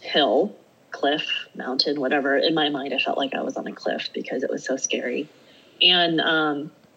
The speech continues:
and I just sat there thinking to myself,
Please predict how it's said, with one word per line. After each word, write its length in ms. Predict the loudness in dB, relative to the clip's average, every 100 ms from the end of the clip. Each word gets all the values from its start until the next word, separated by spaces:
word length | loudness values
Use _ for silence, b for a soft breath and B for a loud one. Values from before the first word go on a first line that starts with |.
| _ -20 -20 _ -2
and 80 | 2
I 100 | 2
just 200 | 2 2
sat 200 | 0 2
there 420 | 2 2 2 0 -8 _ _ _ _ _ _ _ _ _ 0
thinking 420 | 0 2 0 0
to 120 | 0
myself, 800 | 0 -2 0 2 2 0 -4 -14